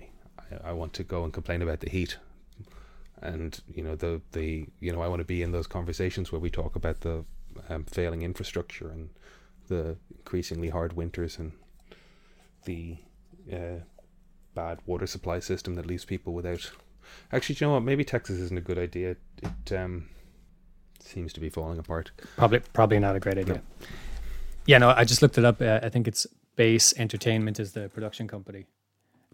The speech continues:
Speaker 2: But yeah, it, um, I kinda liked the, I just like the idea,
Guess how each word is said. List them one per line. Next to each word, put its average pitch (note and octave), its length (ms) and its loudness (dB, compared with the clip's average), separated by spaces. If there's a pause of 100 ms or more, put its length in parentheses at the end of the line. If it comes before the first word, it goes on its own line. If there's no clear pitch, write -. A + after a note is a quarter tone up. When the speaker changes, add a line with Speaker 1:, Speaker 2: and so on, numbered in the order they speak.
Speaker 2:
But E3 80 10
yeah, F#3+ 200 10
it, D#3+ 240 6
um, D3+ 440 8 (880)
I - 80 -4
kinda D3 240 2
liked C3+ 440 0
the, A#2 560 4 (1800)
I B2 60 4
just - 140 4
like A2 120 4
the A2+ 120 4
idea, A2 380 4